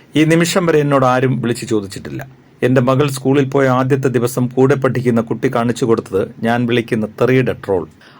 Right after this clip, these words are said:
അപ്പൻ ഈ സിനിമ അഭിനയിക്കരുതായിരുന്നുവെന്ന് മകൾ പറഞ്ഞു. ലിജോ എന്ന കലാകാരനെയോ സിനിമയെയോ തള്ളി പറഞ്ഞിട്ടില്ല. ലിജോ പുറത്തുവിട്ട തുണ്ട് കടലാസിന്റെ കൂടെ ഞാൻ ഒപ്പിട്ട കരാർ കൂടെ പുറത്തുവിടണം," വാർത്താ സമ്മേളനത്തിൽ പറഞ്ഞു.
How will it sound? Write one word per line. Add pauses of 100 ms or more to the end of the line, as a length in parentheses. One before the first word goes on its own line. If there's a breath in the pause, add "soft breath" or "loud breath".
(120 loud breath)
അപ്പൻ
ഈ
സിനിമ
അഭിനയിക്കരുതായിരുന്നുവെന്ന്
മകൾ
പറഞ്ഞു. (760 loud breath)
ലിജോ
എന്ന
കലാകാരനെയോ
സിനിമയെയോ
തള്ളി
പറഞ്ഞിട്ടില്ല. (440 soft breath)
ലിജോ
പുറത്തുവിട്ട
തുണ്ട്
കടലാസിന്റെ
കൂടെ
ഞാൻ
ഒപ്പിട്ട
കരാർ
കൂടെ (100)
പുറത്തുവിടണം," (260)
വാർത്താ
സമ്മേളനത്തിൽ
പറഞ്ഞു.